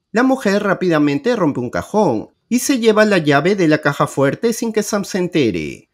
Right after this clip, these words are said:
Al llegar al banco, saca todo el dinero y las joyas.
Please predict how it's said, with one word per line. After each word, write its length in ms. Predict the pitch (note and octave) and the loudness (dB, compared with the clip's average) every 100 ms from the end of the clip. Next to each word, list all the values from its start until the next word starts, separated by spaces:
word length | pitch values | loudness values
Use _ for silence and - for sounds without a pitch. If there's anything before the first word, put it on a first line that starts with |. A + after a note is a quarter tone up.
| _ | _
Al 140 | D3 | -2
llegar 300 | C#3 C#3 C#3 | 0 2 2
al 100 | C#3 | 2
banco, 340 | B2+ C3 C3 G#3 | 2 0 0 -2
saca 320 | - D#3+ D#3 | -2 -2 0
todo 180 | E3 D#3 | 2 2
el 100 | D3+ | 2
dinero 340 | C#3+ A#2+ A2 | 0 -2 -2
y 60 | G#2 | -2
las 140 | F2 | -4
joyas. 720 | - A3+ D3+ A2+ F#2+ - - | -2 -2 -2 -2 -4 -6 -14